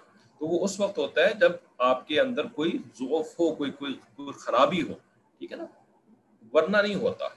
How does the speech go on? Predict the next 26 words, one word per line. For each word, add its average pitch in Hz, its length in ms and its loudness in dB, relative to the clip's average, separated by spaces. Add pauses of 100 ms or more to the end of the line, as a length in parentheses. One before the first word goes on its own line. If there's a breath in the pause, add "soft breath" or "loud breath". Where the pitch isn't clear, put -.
(640)
ٹھیک - 140 -20
ہے؟ - 100 -20
تو - 60 -18
بس 156 180 -6
یہی 165 100 -4
لکھ 131 200 -8
رہے 127 100 0
ہیں - 440 -12
کہ 127 60 -12
بھئی، 123 400 -8
آ، 95 60 -6 (1120)
کوئی 330 160 -12
بھی 339 100 -4
چیز 143 220 -10
مضرت، 120 320 -2
مضرت 110 400 -6
سے - 80 -8
خالی 98 320 -4
تو 135 120 -6
نہیں 156 120 -8
ہوتی 120 300 -8
نا، 202 80 -4
تو 143 120 -12
اس 131 160 -16
وجہ 135 160 -6
سے 147 140 -10